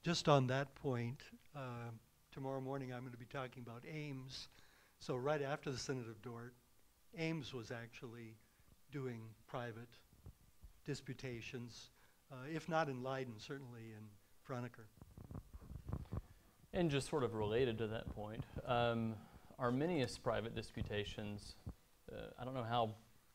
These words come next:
Speaker 2: public those were or where people got a hold of them, but it was interesting that in one of the tracts from sixteen nine or ten,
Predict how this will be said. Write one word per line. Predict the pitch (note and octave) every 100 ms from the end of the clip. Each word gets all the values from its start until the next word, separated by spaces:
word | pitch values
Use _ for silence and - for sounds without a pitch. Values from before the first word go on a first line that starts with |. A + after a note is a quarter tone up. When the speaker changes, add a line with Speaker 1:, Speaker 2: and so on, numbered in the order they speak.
| - - -
Speaker 2:
public | - D#3 B2+ A2 C3+
those | A#2 A2
were | G#2+ A#2+ C#3+ A#2+
or | A2
where | A#2 B2
people | B2 - A#2+
got | A#2 G#2
a |
hold | G2+ C#3 C3+
of | G#2
them, | G#2+ G2+ G#2
but | G#2 A2
it | G#2+
was | G#2+
interesting | A2 - - A#2 A2
that | G#2 A2
in | A2 G#2 G2+
one | G#2+ A#2
of | G#2+
the | A2
tracts | G#2 - A#2 A#2 -
from | - G#2
sixteen | - A2+ - B2 A2+ A2
nine | A2 B2 B2+
or | A2+
ten, | G#2 - C3+ A2